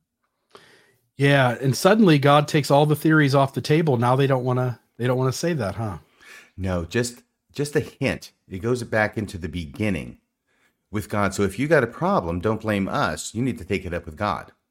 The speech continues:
Speaker 1: Yeah. Poor, poor, poor souls. All right. So, uh,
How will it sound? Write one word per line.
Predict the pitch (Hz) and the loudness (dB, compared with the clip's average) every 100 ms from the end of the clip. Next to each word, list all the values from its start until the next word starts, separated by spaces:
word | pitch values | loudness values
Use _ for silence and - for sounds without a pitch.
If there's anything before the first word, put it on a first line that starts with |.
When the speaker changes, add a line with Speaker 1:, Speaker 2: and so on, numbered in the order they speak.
| _ _ _ - | _ _ _ -16
Speaker 1:
Yeah. | 85 80 80 - _ _ _ | -12 -10 -12 -16 _ _ _
Poor, | _ 107 104 98 95 _ _ _ _ _ _ _ _ _ _ | _ -10 -8 -8 -12 _ _ _ _ _ _ _ _ _ _
poor, | - 131 135 | -2 2 2
poor | 135 131 123 113 | 2 0 0 0
souls. | - 95 90 82 - | -4 -6 -6 -8 -4
All | 127 151 | 4 6
right. | 123 107 | 4 2
So, | - 190 139 131 147 - | 6 6 8 4 0 -2
uh, | 131 123 | 2 2